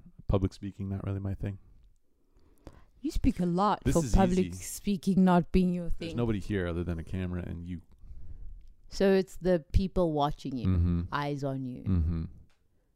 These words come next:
Speaker 2: But you have people watching you all the time. Like, so it's just 'cause it's post-production
Speaker 1: Yeah.
Speaker 2: and you're not there physically feeling all the sensations of being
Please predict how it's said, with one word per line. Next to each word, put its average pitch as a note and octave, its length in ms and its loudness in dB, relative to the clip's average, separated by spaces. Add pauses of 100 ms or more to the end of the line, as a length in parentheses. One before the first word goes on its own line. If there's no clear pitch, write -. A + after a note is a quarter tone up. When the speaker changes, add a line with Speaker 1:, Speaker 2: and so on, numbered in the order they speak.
(360)
Speaker 2:
But A3 160 -8
you C4 60 8
have C#4+ 120 6
people B3 300 2
watching A3 380 2
you G#3+ 180 0
all G3 200 0
the G3 100 0
time. F3 400 -2
Like, C#3 260 -6
so F3 140 2
it's D#3+ 120 0
just - 200 -6
'cause D3+ 160 -12
it's D3+ 140 -12
post-production E3+ 1200 4 (180)
Speaker 1:
Yeah. C3+ 220 -4 (600)
Speaker 2:
and D#3 200 -2
you're D#3+ 160 0
not D3+ 320 -4
there C#3 220 0
physically C#3 640 -12
feeling D3 420 -8
all D3+ 320 0
the C#3+ 120 -6
sensations C#3+ 760 -4
of C#3+ 220 -6
being C#3 420 -4